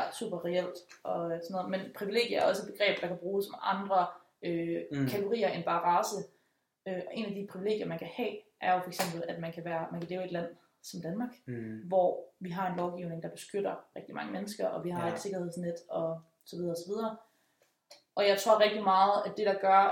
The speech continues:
Speaker 1: at folk, de udviser sådan en eller anden form for ligegyldighed, eller bare mangel på interesse for sociale problemer, det er privilegie, ikke? Altså, det er fordi,
Speaker 2: Ja.
Speaker 1: vi ikke er nødt til det.
Speaker 2: Ja.
Speaker 1: Så hver gang du kigger på en reklame, eller på et eller andet, øh, hov, det her sker i Rusland, eller det her sker i, øh,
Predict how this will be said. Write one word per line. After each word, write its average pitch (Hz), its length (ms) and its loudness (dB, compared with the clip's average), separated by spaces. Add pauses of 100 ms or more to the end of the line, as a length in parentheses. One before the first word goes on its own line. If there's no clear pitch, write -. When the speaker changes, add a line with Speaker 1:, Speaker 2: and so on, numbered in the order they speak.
Speaker 1:
at - 60 -6
folk, 190 320 2
de - 60 -6
udviser 190 400 -2 (120)
sådan - 200 -8
en 190 40 -4
eller 185 100 -2
anden 180 140 -2
form 175 240 0
for 165 300 -2 (420)
ligegyldighed, 185 960 -2 (100)
eller 175 280 4
bare 196 440 8
mangel 208 260 6
på 202 80 -8
interesse 196 520 4 (120)
for 196 80 -6
sociale 190 340 -2
problemer, 190 460 -2 (320)
det 220 200 -6
er 196 500 4
privilegie, 220 560 -2
ikke? 196 100 -2
Altså, 202 180 -2
det - 40 0
er - 120 -8
fordi, 262 200 0
Speaker 2:
Ja. 208 60 -2
Speaker 1:
vi 226 80 -2
ikke 247 120 0
er 240 100 4
nødt 247 180 4
til 175 80 -4
det. 165 140 -6 (280)
Speaker 2:
Ja. 127 160 2
Speaker 1:
Så 202 140 0
hver 277 240 10
gang 220 200 2
du 233 100 -4
kigger 233 220 -2
på 196 60 -2
en 185 60 -4
reklame, 202 600 -2
eller 185 180 0 (100)
på 185 320 -6 (280)
et 208 120 0
eller 202 140 2
andet, 196 460 0 (120)
øh, 180 60 -6
hov, 196 220 -2 (120)
det 208 100 -2
her 190 60 0
sker - 180 -4
i 185 60 0
Rusland, 185 360 -4 (100)
eller 180 160 -4
det 185 100 -6
her 180 80 -4
sker 180 320 -2
i, 170 300 -2
øh, 165 60 -6